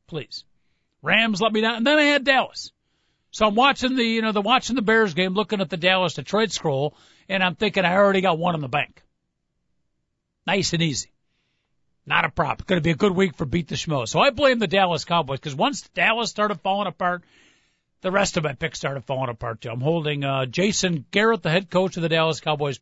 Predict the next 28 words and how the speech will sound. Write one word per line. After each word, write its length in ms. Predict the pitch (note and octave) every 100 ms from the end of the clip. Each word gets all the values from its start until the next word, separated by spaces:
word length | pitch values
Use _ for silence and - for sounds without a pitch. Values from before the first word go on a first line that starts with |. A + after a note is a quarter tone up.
| _ -
personally 540 | E4 D4+ - G#2+ F#2+ _ _ _ _ _ _ _ _ _ -
responsible. 680 | E3+ - G#3+ C4 B3 B3+ A#3
I'll 100 | F#3+
throw 260 | G3+ G3+
a 20 | F#3
little 300 | F#3 E3+ B2+ _ _ _ _ _ _ _ _ _ _
responsibility 840 | F3 - G#3 F#3 F3+ E3 E3+ D#3+ D#3+
into 180 | D#3+ C#3+
Tony 300 | E3+ D#3+ D3
Romo, 380 | C#3+ C#3 A#2 A2+
too, 240 | D3+ B2+
through 200 | - D3
two 200 | - E3+
interceptions. 880 | D#3+ C#3 - D#3+ D3+ - D#3+ D3 B2
I 80 | B2
think 180 | C3+
that 160 | - G#2+ F#2 -
both 240 | F3+ C#3 - _ _ _ _ -
were 180 | E3
returned 520 | C#3+ C#3 - D3+ C#3+ -
for 100 | A2+
touchdowns. 600 | C#3 B2+ - G2 F#2+ G2
But 240 | A2 -
at 160 | D3 G3+
any 180 | B3+
rate, 320 | D#3+ C#3 C3+ C#3+
I, 260 | C#3+ C#3+
um, 180 | B2